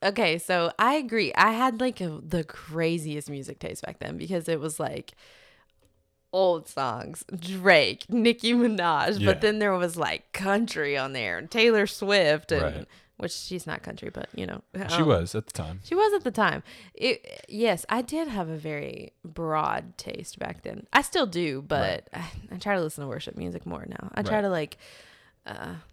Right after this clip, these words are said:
Speaker 1: you know, control what's going into my
Speaker 2: Right.
Speaker 1: mind.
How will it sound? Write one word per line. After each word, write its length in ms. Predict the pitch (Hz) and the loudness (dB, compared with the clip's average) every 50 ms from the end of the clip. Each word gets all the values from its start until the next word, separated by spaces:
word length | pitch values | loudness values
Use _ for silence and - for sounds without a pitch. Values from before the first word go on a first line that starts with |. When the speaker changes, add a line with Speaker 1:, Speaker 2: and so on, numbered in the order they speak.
| _ - | _ -8
Speaker 1:
you 160 | 196 196 170 | -6 -4 -4
know, 200 | 143 - - 175 - | -4 -6 -10 -12 -10
control 600 | - 202 202 - - 214 202 196 190 180 180 165 | -8 -6 -4 -2 0 2 2 2 2 2 0 0
what's 260 | 160 165 156 160 - | 0 -2 -2 -2 -4
going 300 | - 170 160 160 156 156 | -2 0 0 0 0 0
into 240 | 147 147 151 - 165 | -2 -4 -4 -4 -6
my 100 | 160 151 | -4 -2
Speaker 2:
Right. 200 | 143 151 143 139 | 0 0 0 0
Speaker 1:
mind. 380 | 127 113 - - - - - | 0 -2 -4 -6 -8 -10 -14